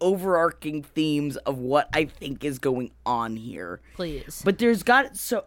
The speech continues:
Speaker 1: there's g-, something, it has to mean something, right?
Speaker 2: Uh, it meaning <laughs> the universe of Riverdale or the Archie plotline?
Speaker 1: That they don't talk to each other. Like, that, that, like, all of them are following
Speaker 2: Uh-huh.
Speaker 1: each of their separate plot lines.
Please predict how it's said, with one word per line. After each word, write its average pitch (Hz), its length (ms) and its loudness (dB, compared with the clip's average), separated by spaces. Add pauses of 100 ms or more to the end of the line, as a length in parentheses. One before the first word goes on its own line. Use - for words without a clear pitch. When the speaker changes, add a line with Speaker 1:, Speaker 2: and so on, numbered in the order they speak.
(140)
Speaker 1:
there's 202 320 -8
g-, - 180 -14
something, 339 560 0
it 262 160 4
has 277 460 0
to 285 140 2
mean 220 320 0
something, - 580 0 (260)
right? 202 340 2 (440)
Speaker 2:
Uh, 170 540 4 (100)
it 202 340 4
meaning 185 640 4
<laughs> 226 320 2 (320)
the 185 420 4
universe 196 460 2
of 196 100 0
Riverdale 262 680 2
or 180 440 2
the 175 680 4 (160)
Archie 190 340 2
plotline? 143 640 0
Speaker 1:
That 339 160 2
they 381 160 8
don't 370 320 6
talk 349 360 6
to 370 120 6
each 294 180 6
other. 190 480 4 (220)
Like, 220 160 4
that, 220 280 2
that, 247 160 6
like, 254 120 6 (100)
all 269 160 8
of 269 140 0
them 262 180 6
are 214 160 6
following 202 380 4
Speaker 2:
Uh-huh. 151 300 4
Speaker 1:
each 233 180 -2
of 254 140 0
their 233 160 2
separate 202 340 0
plot 156 260 0
lines. 151 220 -2